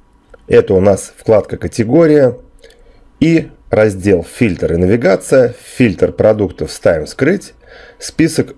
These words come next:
э, выбора количества ставим "Скрыть". Вот как раз-таки вот здесь вот этот список указывается,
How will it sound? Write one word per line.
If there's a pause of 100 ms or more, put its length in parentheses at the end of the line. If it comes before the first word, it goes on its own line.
э,
выбора (140)
количества (380)
ставим
"Скрыть".
Вот
как
раз-таки (380)
вот
здесь
вот
этот
список
указывается,